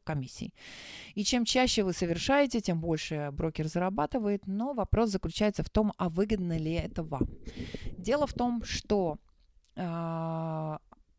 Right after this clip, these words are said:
у нас, а, исследования показывают, которые, кстати, проведены брокерскими домами, центральными банками и регулирующими организациями, показывают о том, а, говорят нам о том, что в среднем за год из ста процентов трейдеров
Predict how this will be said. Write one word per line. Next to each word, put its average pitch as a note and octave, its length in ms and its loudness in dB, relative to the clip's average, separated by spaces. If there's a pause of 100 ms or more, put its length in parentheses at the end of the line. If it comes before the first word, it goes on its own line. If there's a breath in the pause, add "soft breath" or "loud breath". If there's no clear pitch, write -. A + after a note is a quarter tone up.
(100)
у G3 100 0
нас, G#3+ 520 2
а, F3+ 500 0
исследования G3+ 680 -2
показывают, D#3+ 600 -2
которые, F#3 300 -8
кстати, F3 300 -8
проведены E3 560 -4
брокерскими E3+ 580 -2
домами, F3+ 460 -2
центральными D#3 560 -4
банками F#3 580 -2
и F3 360 0
регулирующими E3 800 2
организациями, F3+ 640 -2
показывают F#3 560 -4
о D#3 80 -4
том, C4+ 300 -6 (560 loud breath)
а, F3+ 140 -6
говорят F#3 320 -2
нам E3 160 -4
о F3 60 -6
том, C#4+ 200 -4
что - 220 -6
в - 60 -12
среднем E3 480 0
за G3 180 -2
год C4 300 -4
из - 140 -2
ста - 200 0
процентов - 540 -6
трейдеров A3+ 580 -2